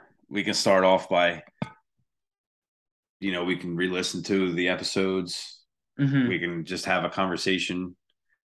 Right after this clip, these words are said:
Speaker 1: Um, I think all, you know, all three of us, we, we kinda talk to each other at least. I mean, me and Tyler talk every day, at least for five, ten minutes.
Speaker 2: Mm-hmm.
Speaker 1: I get shit for that, by the way.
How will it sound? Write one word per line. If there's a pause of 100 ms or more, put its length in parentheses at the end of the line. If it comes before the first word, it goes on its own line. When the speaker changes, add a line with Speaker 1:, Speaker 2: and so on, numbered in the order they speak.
(220)
Speaker 1:
Um, (760)
I
think (680)
all,
you
know,
all
three
of
us, (680)
we, (100)
we
kinda
talk
to
each
other (420)
at
least. (400)
I
mean,
me
and
Tyler
talk
every
day, (200)
at
least
for
five,
ten
minutes.
Speaker 2:
Mm-hmm. (480)
Speaker 1:
I
get
shit
for
that,
by
the
way.